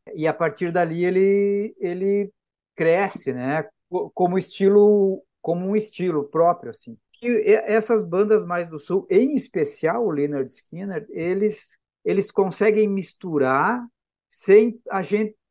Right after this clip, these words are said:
é, é, sem perder a, a característica dessas, de-, desses estilos.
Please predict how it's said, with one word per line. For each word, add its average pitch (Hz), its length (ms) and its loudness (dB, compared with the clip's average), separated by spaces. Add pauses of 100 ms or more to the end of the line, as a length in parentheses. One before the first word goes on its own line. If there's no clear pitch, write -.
(800)
é, 180 320 -6
é, 170 40 -6
sem 214 320 4
perder 214 920 6 (440)
a, 175 220 -6 (140)
a 160 220 -6
característica 190 1000 0
dessas, 165 340 -2 (100)
de-, 143 360 2
desses 147 360 -4
estilos. - 640 -12